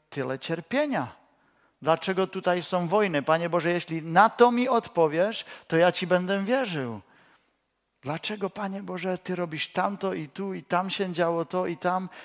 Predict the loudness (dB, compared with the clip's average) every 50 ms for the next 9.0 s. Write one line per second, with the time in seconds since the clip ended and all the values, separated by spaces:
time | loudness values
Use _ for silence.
0 | -14 -4 2 4 6 6 4 4 0 2 2 2 0 0 -2 -14 -4 2 4 4
1 | 4 4 0 0 -2 2 8 10 10 10 10 6 4 4 4 4 0 2 0 0
2 | 2 2 -2 -2 -2 -2 -2 -2 -2 -6 -10 -8 -6 -6 -6 -4 -6 -6 -6 -6
3 | -8 -6 -6 -6 -6 -4 -6 -6 -6 -8 -12 -16 -18 -20 _ -20 -20 _ _ _
4 | _ _ _ _ _ _ _ _ _ _ _ _ _ _ _ _ _ _ _ _
5 | _ _ _ _ _ _ _ _ _ _ _ _ _ _ _ _ -18 -14 -12 -12
6 | -10 -8 -8 -8 -6 -4 -4 -4 -4 -6 -12 -14 _ _ _ _ _ _ _ _
7 | _ _ _ _ _ _ _ _ _ _ _ _ _ _ _ _ _ _ -12 -12
8 | -10 -10 -10 -10 -4 -2 -2 -2 -2 -4 -6 -2 -2 -2 -2 -2 -2 -2 -2 -4